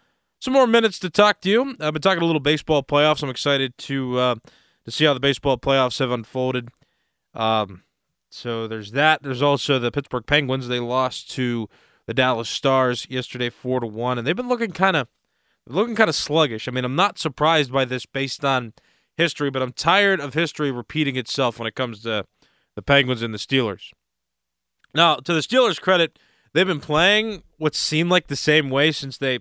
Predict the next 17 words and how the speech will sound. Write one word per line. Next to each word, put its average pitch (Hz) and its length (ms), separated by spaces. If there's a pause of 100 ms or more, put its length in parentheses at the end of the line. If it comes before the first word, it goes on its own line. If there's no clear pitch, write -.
(120)
since 120 160
they 127 80
were 131 140
in 127 60
the 120 60
second 127 260
half 127 180
of 113 60
last 120 260
season, 135 320 (640)
but 165 140
they've 202 280
been 185 320
winning. 175 540 (160)
They've 185 100
been 180 140
winning, 180 240